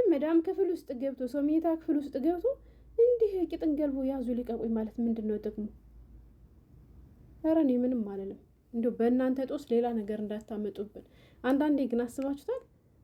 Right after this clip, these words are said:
አሁን የ-፣ የዚች መዳም ይሄን ቪዲዮ ብታዩ ድጋሚም ሌላ ኢትዮጵያ ሰራተኛ ሁሉ ላታመጣ ትችላለች። ምክንያቱም ኢትዮጵያዎች ተግባራቸው እንዲህ ነው ብላ ማለት ነው።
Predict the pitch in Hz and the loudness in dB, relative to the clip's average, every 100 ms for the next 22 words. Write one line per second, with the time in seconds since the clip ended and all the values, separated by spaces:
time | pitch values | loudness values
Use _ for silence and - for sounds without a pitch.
0 | - 247 254 247 247 240 254 262 247 240 | -2 4 4 2 2 0 0 2 0 2
1 | 226 220 214 226 233 233 247 240 269 302 | 0 0 0 0 0 2 2 0 -2 0
2 | 339 466 - _ _ _ 220 285 294 277 | 0 -2 -12 _ _ _ -4 -2 2 2
3 | 294 240 233 247 240 226 220 226 214 220 | 4 4 2 2 -2 -4 -6 -8 -6 -4
4 | 220 220 226 214 214 202 208 214 - 214 | -2 -2 -2 -4 -6 -8 -8 -12 -8 -8
5 | 202 190 - 233 226 247 285 269 254 233 | -6 -8 -6 -2 2 2 4 4 2 2
6 | 226 240 240 220 220 220 220 - 220 190 | 0 -2 0 -2 0 -2 -4 -4 -4 -4
7 | 202 196 214 254 220 202 - 226 | -6 -4 -2 -2 -2 -6 -8 -10